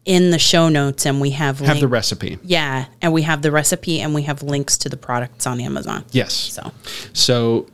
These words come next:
Speaker 2: you, you add in, for this one, I believe it was four cans of Rotel, and I
Speaker 1: Yeah.
Speaker 2: split the difference between the no salt added, 'cause they
Speaker 1: Mm-hmm.
Speaker 2: have, they have different varieties.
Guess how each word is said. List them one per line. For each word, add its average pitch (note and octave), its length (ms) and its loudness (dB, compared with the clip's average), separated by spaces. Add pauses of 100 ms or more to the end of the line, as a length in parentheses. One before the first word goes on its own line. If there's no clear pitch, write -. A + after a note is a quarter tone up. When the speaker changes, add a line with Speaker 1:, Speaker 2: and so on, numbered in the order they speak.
Speaker 2:
you, B2 600 4
you A#2+ 360 2 (200)
add D3 240 2
in, A2 480 2
for A2+ 260 0
this C#3 280 2
one, G#2 180 2
I F#2+ 80 -2
believe G2+ 340 -2
it G2 100 -2
was G#2+ 200 -2
four B2 280 0
cans C3 320 4
of A#2+ 100 0
Rotel, G#2 680 2 (480)
and G#2+ 240 -2
I - 140 -2
Speaker 1:
Yeah. F4+ 320 2
Speaker 2:
split E3 240 -2
the C3+ 60 -2
difference A#2+ 580 -2
between A2 640 -2
the G#2 180 -8
no A2+ 260 -2
salt A#2 440 2 (100)
added, A#2 640 -2 (100)
'cause F3 200 2
they C3+ 80 4
Speaker 1:
Mm-hmm. C3+ 40 4
Speaker 2:
have, C3 120 0
they C#3 60 0
have B2 80 0
different B2+ 260 0
varieties. G2+ 540 -2